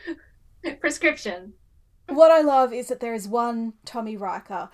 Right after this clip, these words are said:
Speaker 2: but he encounters Canon Wi-, Riker and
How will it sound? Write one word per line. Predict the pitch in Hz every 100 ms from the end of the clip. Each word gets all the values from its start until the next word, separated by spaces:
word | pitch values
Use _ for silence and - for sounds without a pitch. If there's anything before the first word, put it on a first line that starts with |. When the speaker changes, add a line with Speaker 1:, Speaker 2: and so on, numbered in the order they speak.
| _ _
Speaker 2:
but | 240 165 156 - _
he | - 247 233 -
encounters | 233 226 233 214 220 233 214 214 202 - - _ _
Canon | - - 240 233 240 220
Wi-, | 208 202
Riker | 214 214 202 - 202 190 170 -
and | 214 202 190